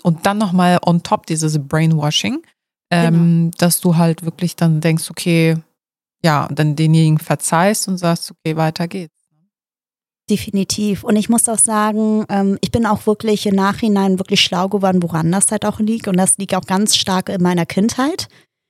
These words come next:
Speaker 2: Und ich habe das auch wirklich therapiert. Und das lag halt auch wirklich daran, dass, äh,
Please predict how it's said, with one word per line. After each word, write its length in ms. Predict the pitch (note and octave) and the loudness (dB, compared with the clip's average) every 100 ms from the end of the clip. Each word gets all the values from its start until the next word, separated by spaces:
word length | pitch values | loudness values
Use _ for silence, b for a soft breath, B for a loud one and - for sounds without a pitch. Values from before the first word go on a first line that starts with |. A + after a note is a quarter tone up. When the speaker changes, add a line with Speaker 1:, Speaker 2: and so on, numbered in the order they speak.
| _ _ - | _ _ 0
Speaker 2:
Und 160 | G3 | 0
ich 80 | F#3 | 0
habe 80 | - | 0
das 120 | G#3 | 0
auch 140 | - | 0
wirklich 280 | - G3 G#3+ | -4 -2 -4
therapiert. 600 | - G3 F#3 - G3+ A#3 | -2 0 0 0 -2 0
Und 80 | A#3 | 0
das 220 | G#3 - | 2 0
lag 260 | F#3+ G3+ - | 0 -2 -2
halt 160 | A#3+ | -4
auch 140 | G3+ - | -4 -6
wirklich 320 | G#3 G3+ - | -4 -4 -2
daran, 560 | F#3 F#3 G3 A3 A3 G#3 | 0 0 0 0 0 2
dass, 340 | G3 G3 - | 2 2 0
äh, 500 | - F#3+ F#3 F#3 F#3 | 2 0 2 0 -2